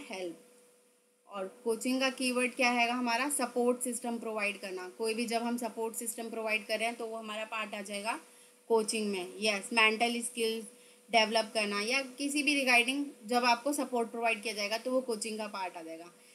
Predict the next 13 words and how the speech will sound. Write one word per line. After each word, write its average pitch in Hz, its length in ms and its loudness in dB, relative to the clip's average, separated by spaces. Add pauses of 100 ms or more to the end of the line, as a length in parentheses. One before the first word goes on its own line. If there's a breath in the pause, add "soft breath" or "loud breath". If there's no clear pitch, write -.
(120 loud breath)
ये 247 100 2
हमारा 247 300 4
आता 226 160 2
है 269 80 4
रिसिप्टफुल 262 540 0
मीनिंगफुल 247 460 0
लर्निंग 208 340 0
में। 185 180 -6
क्यों? 262 280 -2
क्योंकि 254 260 -6
यहाँ 240 180 0
पे 254 200 -2
टू 247 160 -6